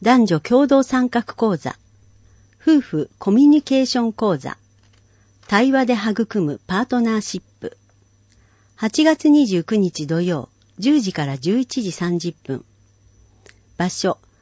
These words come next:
杉戸町コミュニティセンター。内容、言わなくてもわかるから、伝え合ってわかり合うへ。夫婦間のコミュニケーションを深め、確かな信頼関係を築くための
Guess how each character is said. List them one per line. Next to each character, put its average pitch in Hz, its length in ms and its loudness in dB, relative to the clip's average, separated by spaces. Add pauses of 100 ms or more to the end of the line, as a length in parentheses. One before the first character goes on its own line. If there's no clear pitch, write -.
(160)
杉 254 260 0
戸 330 140 2
町 180 320 0
コ - 140 -2
ミ 214 80 4
ュ - 20 6
ニ 269 140 4
テ - 160 -6
ィ 233 80 -2
セ 214 160 -4
ン 151 100 -2
タ - 380 -14 (680)
ー。 165 60 -4
内 180 260 0
容、 165 240 -4 (520)
言 208 100 4
わ 285 120 4
な 302 160 4
く - 100 -18
て 196 160 -2
も 143 180 -4
わ 143 140 -6
か 180 180 -6
る - 140 -10 (280)
か 175 160 -8
ら、 135 180 -8 (560)
伝 294 260 2
え 285 40 2
合 285 40 0
っ 277 40 -2
て 147 240 -4
わ 139 140 -6
か 220 160 -4
り 220 180 -4
合 185 120 -2
う - 120 -10 (320)
へ。 170 180 -10 (840)
夫 302 200 2
婦 - 120 -6
間 190 240 -2
の 151 100 -4
コ 165 120 -4
ミ 185 80 2
ュ - 20 4
ニ 240 120 2
ケ 254 160 0
ー 226 40 -2
シ - 140 -6
ョ 156 60 -2
ン 139 100 -6
を 131 80 -8
深 - 320 -6
め、 139 160 -10 (480)
確 - 260 -4
か 233 120 -2
な 165 100 0
信 214 320 -2
頼 247 200 -2
関 233 260 -4
係 156 180 -4
を 139 80 -6
築 202 280 -6
く - 80 -16
た - 120 -10
め 139 140 -6
の 127 160 -10